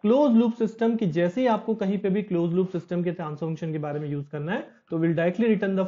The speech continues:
formula, the C S upon R S is equal to G S upon one plus G S H S, if it is what? If it is negative feedback, जो कि हमारा by default रहेगा नेगेटिव फीडबैक।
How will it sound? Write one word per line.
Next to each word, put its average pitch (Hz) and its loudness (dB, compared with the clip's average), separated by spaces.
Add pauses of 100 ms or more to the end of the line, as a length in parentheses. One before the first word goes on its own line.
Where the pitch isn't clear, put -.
formula, 170 -2 (320)
the 151 -4
C 220 2
S 214 -4
upon 185 -2
R 180 -2
S 190 -10
is 156 -4
equal 156 -4
to 170 0
G 147 -4
S 220 -8
upon 170 -6 (360)
one 196 0
plus 160 -2
G 135 -6
S 226 -8 (140)
H - -10
S, 123 -14 (180)
if 160 -4
it 160 0
is 175 2
what? 196 4 (180)
If 135 -10
it 143 -2
is 269 4 (400)
negative 160 0
feedback, 123 -10 (180)
जो 156 0
कि 190 2
हमारा 156 0
by 135 -2
default 190 0 (180)
रहेगा 127 -6 (220)
नेगेटिव 147 0
फीडबैक। 127 -6